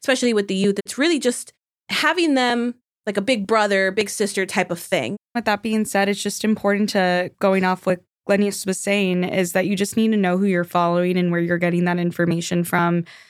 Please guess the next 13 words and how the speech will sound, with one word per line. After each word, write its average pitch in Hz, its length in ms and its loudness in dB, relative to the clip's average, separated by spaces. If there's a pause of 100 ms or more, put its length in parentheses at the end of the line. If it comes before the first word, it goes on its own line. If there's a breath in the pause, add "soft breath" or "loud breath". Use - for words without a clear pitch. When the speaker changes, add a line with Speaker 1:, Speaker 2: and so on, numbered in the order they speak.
(100)
Speaker 2:
There's 196 180 0
a 214 60 2
lot 185 180 2
of 175 120 -4
climate 185 320 -2
content 175 420 -2
creators 175 520 0
that 170 260 0
are 180 160 -2
sharing 175 320 0
information 175 880 -2 (420 loud breath)
that 185 160 2
is 190 140 0